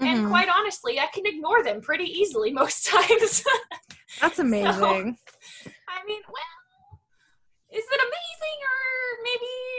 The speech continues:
Speaker 1: a couple of screws loose or a couple of
Speaker 2: <laughs>
Speaker 1: wires that have been crossed? I don't know.
Speaker 2: No, no. I just wanna point out that we did not just try to find out how much of a soul I do or do not have.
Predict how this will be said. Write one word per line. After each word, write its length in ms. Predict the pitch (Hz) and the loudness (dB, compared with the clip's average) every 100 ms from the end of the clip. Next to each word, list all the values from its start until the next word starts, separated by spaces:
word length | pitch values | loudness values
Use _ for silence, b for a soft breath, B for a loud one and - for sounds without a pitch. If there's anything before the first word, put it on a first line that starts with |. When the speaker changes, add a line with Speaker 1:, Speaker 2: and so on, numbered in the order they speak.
| 494 480 466 | -6 -6 -6
Speaker 1:
a 100 | 453 | -2
couple 280 | 440 440 392 | 0 0 -2
of 60 | - | -4
screws 340 | - 320 311 | -6 -8 -6
loose 340 | 247 190 208 - | -4 -2 -4 -6
or 200 | 247 240 240 | -2 0 2
a 60 | |
couple 300 | 247 - 294 | 4 4 4
of 360 | 269 262 247 240 | 4 4 4 4
Speaker 2:
<laughs> 20 | |
Speaker 1:
wires 420 | 233 226 226 226 | 4 4 4 2
that 100 | 214 | 0
have 100 | 208 | -6
been 180 | 190 202 | -6 -8
crossed? 480 | 202 214 185 - - - | -4 -2 -2 -4 -10 -12
I 460 | - - 494 494 508 | -8 2 4 6 6
don't 320 | 370 - - 233 | 6 4 -2 6
know. 60 | |
Speaker 2:
No, 440 | 226 240 240 247 262 B B B - 196 196 196 202 | 8 10 10 10 6 B B B -4 -2 0 0 -2
no. 40 | - _ - | -6 _ 4
I 120 | 294 | 6
just 200 | 440 453 | 6 4
wanna 240 | 403 427 381 | 6 6 6
point 300 | - 320 285 | 6 6 8
out 300 | 247 226 202 | 8 6 6
that 180 | 226 220 | 2 2
we 160 | 262 | 0
did 160 | 247 262 | 2 2
not 720 | 254 262 302 311 262 214 - - _ _ _ - | 6 8 10 8 6 2 -6 -12 _ _ _ -2
just 240 | 254 - - - | -2 -2 -12 -2
try 220 | - 240 | 6 6
to 80 | 226 | 6
find 320 | 214 220 214 208 | 4 4 6 6
out 300 | 202 190 - | 6 4 0
how 520 | - 240 214 202 202 | 2 6 8 6 4
much 240 | 208 202 | 2 0
of 100 | 214 | 0
a 60 | 196 | -2
soul 260 | - 208 202 | 2 2 4
I 300 | 202 214 220 | 4 4 2
do 380 | 208 190 185 | 0 0 -2
or 180 | 196 190 | -4 -6
do 140 | 185 190 | -4 -4
not 260 | 175 - | -4 -6
have. 420 | - - - 220 | -6 -4 -6 -8